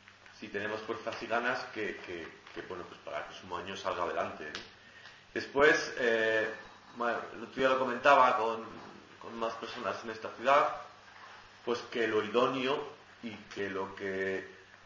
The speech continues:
podría ser muy interesante es hacer una televisión por internet, es hacer una radio por internet y una radio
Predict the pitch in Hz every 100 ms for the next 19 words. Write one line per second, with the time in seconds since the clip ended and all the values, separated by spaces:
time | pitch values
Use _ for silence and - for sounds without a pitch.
0 | - 110 117 127 135 127 127 123 120 120
1 | 117 117 139 139 135 - 107 117 - 113
2 | 107 107 113 110 - 135 147 147 - 110
3 | 117 120 127 139 147 147 - - - 107
4 | 110 - 113 107 95 98 123 127 113 113
5 | 110 107 117 120 - - - - - 143
6 | 151 139 101 117 120 98 82